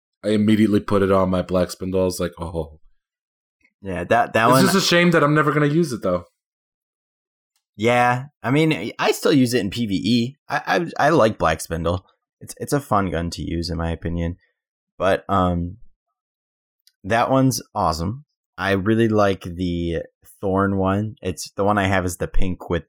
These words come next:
Speaker 2: the lime green glowing. That one's really cool. And I really want, I know everybody really likes the white last word and not the blue one, but the blue one to me looks like Blue Tiger from Call of Duty four. So I want that just to relive my Call of Duty glory days in Destiny.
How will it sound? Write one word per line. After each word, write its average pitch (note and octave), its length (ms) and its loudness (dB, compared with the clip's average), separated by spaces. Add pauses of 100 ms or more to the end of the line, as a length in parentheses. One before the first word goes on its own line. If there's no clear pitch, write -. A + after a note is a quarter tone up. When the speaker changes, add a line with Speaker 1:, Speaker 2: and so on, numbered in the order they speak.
Speaker 2:
the D#2 220 0
lime E2 320 0
green E2 320 -4
glowing. E2 400 -2
That D#2+ 180 -4
one's E2+ 160 -4
really D#2+ 180 -2
cool. F2 320 -4 (460)
And F#2+ 80 -4
I F#2+ 60 2
really A2 400 4
want, G#2 360 4
I G#2+ 120 -2
know A2 180 4
everybody G#2 400 2
really F#2+ 240 2
likes F2 260 0
the E2+ 160 0
white E2 340 0
last F#2 280 -2
word F#2+ 180 0
and E2+ 80 -2
not E2 160 0
the - 80 -6
blue D#2+ 200 -4
one, F#2+ 280 -2
but - 160 -8
the F2 80 -2
blue G2 200 -4
one G#2+ 180 0
to - 120 -8
me F#2+ 120 -2
looks G2 180 -4
like - 180 -6
Blue F2 220 -6
Tiger F2 400 -2
from E2 140 -14
Call E2+ 300 0
of D#2 60 -4
Duty E2+ 360 -4
four. G2 380 2 (240)
So - 140 -4
I E2+ 60 2
want E2+ 340 0
that D#2 240 -4
just - 240 -8
to D#2+ 140 -8 (260)
relive F2 400 -2
my D2+ 180 -2
Call F2 320 0
of D2 100 -2
Duty F2 260 0
glory D2 380 -4
days D2+ 240 -4
in D2+ 80 -12
Destiny. - 540 -8